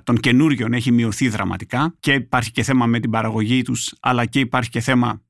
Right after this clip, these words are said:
και οικονομικό, πια ο κόσμος έχει άλλες προτεραιότητες, οπότε η αγορά του αυτοκινήτου. Και αυτό το βλέπουμε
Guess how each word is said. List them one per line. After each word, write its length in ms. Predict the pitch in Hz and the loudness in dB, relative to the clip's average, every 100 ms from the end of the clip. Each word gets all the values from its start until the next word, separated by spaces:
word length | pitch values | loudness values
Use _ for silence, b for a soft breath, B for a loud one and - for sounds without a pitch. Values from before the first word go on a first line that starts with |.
| _ - | _ -6
και 100 | 139 | -2
οικονομικό, 580 | 120 113 104 - 131 143 | 0 0 0 -2 -2 -2
πια 180 | - | -4
ο 80 | 123 | -6
κόσμος 400 | 120 123 117 110 | -4 -4 -2 -4
έχει 260 | 117 127 113 _ _ _ | -4 -4 -6 _ _ _
άλλες 340 | 113 131 123 | -4 -2 -2
προτεραιότητες, 680 | - 123 - 120 123 120 123 | -2 -2 0 2 0 -2 -4
οπότε 340 | 120 123 117 120 | -4 -2 -2 0
η 100 | 113 | 0
αγορά 260 | 107 117 | 0 -2
του 100 | 120 | -2
αυτοκινήτου. 640 | - 98 107 107 127 160 185 | -4 -4 -2 -2 0 -2 -4
Και 240 | - 151 - | 0 0 0
αυτό 220 | 117 - | -2 -2
το 100 | 202 | 0
βλέπουμε 640 | 165 180 170 123 135 160 | 0 0 0 2 2 -2